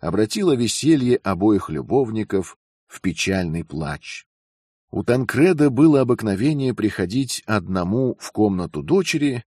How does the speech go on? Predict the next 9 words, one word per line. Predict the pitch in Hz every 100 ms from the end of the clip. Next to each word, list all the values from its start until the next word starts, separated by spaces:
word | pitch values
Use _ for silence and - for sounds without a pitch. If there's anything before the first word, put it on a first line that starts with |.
| _ -
и | 92
затем, | 98 101 226 185
побывав | 120 107 98 139 123
у | 92
ней | 90 120 147 127 -
и | 107
поговорив | 90 92 85 85 92 -
немного, | 65 65 147 170 156 135 _ _ -
удаляться. | 139 131 117 90 69 - - -